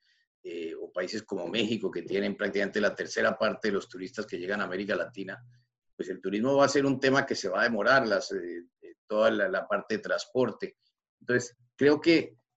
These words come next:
eh, hay sectores que van a, que, que van a tener unos retos muy grandes, pero sin duda,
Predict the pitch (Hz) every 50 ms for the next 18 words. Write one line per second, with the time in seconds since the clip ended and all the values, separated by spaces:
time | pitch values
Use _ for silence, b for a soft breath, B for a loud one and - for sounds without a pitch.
0 | _ _ - 104 101 98 - - _ - 104 127 143 139 139 - 151 131 - -
1 | 147 151 151 147 - - 117 107 117 131 123 - - - - - 107 104 98 -
2 | - 104 95 98 107 120 127 123 - 107 104 104 107 117 123 127 120 117 120 110
3 | - 123 120 117 123 123 120 110 107 101 101 107 123 - - - _ _ _ _
4 | _ _ _ _ _ _ - 101 104 104 104 - - - _ _ _ _ _ _
5 | _ - - - 107 101 101 101 120 143 156 160 165 165 165 - -